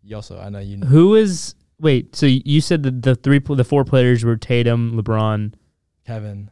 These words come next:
Speaker 2: Kevin, and
Speaker 1: And Book.
Speaker 2: I, I'd hope, I think LeBron is thirty-eight and six. That's
Speaker 1: Yes.
Speaker 2: ridiculous.
Speaker 1: No, wait, okay, I did a little, I did a little bit of rounding.
Speaker 2: Okay, that's
Speaker 1: But it,
Speaker 2: well
Speaker 1: but it, I,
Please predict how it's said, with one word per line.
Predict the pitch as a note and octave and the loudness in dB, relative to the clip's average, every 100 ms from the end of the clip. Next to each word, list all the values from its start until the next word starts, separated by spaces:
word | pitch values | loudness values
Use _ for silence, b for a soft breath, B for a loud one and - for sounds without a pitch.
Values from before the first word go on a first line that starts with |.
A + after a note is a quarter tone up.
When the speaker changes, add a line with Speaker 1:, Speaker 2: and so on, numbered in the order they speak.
| _ - | _ -8
Speaker 2:
Kevin, | B2 A#2 A#2 | -4 -4 -4
and | A2 G#2+ - _ _ _ _ _ | -6 -8 -12 _ _ _ _ _
Speaker 1:
And | G#2+ G#2 | -16 -12
Book. | G#2 F2+ - - _ _ _ _ _ _ _ _ _ _ _ - | -12 -14 -18 -20 _ _ _ _ _ _ _ _ _ _ _ -6
Speaker 2:
I, | E3 F#3 D#3 | 0 0 0
I'd | E3+ | 2
hope, | C#3 C3+ D#3+ F3 E3 | 4 4 6 4 0
I | D3+ D3 | -2 -2
think | F#3+ | 0
LeBron | D3 B2+ C#3+ F3+ | 0 2 2 0
is | G3+ | 0
thirty-eight | G3 G3 G#3 G3 | 0 2 2 2
and | G#3 | 0
six. | F#3+ G#3+ G#3 | -2 -4 -2
That's | F#3+ | -2
Speaker 1:
Yes. | B2 C#3 C#3+ | 0 0 2
Speaker 2:
ridiculous. | D3+ C3+ A#2+ G2+ G#2+ | 0 0 -4 -2 -4
Speaker 1:
No, | A#2+ | -4
wait, | A#2+ - | -6 -6
okay, | B2 B2+ A#2+ - | -8 -8 -8 -6
I | C3 | -4
did | D3+ F3+ | -2 -2
a | |
little, | C#3 D#3 E3 | 0 -2 -2
I | C#3+ | -4
did | C#3 E3 | -4 -4
a | |
little | C3+ C#3 | -4 -4
bit | C3+ | -4
of | A#2+ | -6
rounding. | A2+ A2+ G#2 G2+ G2 | -6 -8 -10 -12 -4
Speaker 2:
Okay, | C#3+ D#3 C#3+ A2+ | -2 0 0 -2
that's | A2+ C#3 - | -2 -4 0
Speaker 1:
But | D#3 | 0
it, | D3+ D3+ | 2 2
Speaker 2:
well | D3+ | 2
Speaker 1:
but | C#3+ | 0
it, | D3 D#3+ | -2 -2
I, | D3+ | -2